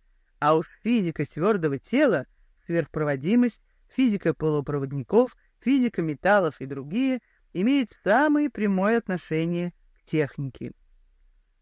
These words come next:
Невозможно заранее предугадать практические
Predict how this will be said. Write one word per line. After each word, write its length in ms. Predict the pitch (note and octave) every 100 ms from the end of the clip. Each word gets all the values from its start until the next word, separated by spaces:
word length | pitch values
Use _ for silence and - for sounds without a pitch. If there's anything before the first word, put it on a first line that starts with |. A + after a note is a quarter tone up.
| _ _ _ _
Невозможно 680 | - E3+ G3+ A3 E4 D4+ D4
заранее 560 | B3 C4+ D#4 C#4 F#3+ D#3
предугадать 680 | D#3 D#3+ D#3+ E3+ G3 A#3 -
практические 1000 | G3 F#3+ _ A3+ G#3+ _ - G#3+ G#3+